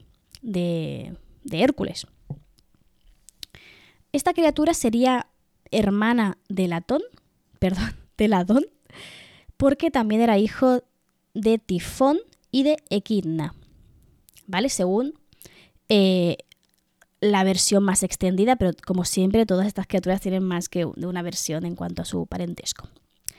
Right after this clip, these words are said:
Es un monstruo acuático que tiene forma de serpiente policéfala, es decir, con varias cabezas, y tiene un aliento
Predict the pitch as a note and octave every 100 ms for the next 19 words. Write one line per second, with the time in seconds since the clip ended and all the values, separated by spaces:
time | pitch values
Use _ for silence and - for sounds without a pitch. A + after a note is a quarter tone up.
0 | - - - - _ _ _ _ _ _
1 | _ _ - _ C#4+ E4+ - E4 C#4+ D4
2 | - C4+ A#3+ G#3 - G3+ - F3+ F3+ C#4
3 | E4+ C5+ - - _ _ _ _ _ B3
4 | B3 C4 B3 - A#3+ A#3 A3 G3+ G3 G3+
5 | F#3+ - A3 G#3 - E3+ - - - F#3+
6 | F#3 - F#3+ - D#4+ D4+ F#3+ - F3+ E3+
7 | _ _ - F3+ F3+ F3+ F3 F#3 - D4
8 | A3 - A3+ A#3 - - E4 - C4 C4
9 | - C#4+ D4+ A#3+ G#3+ A3 G#3+ A#3+ -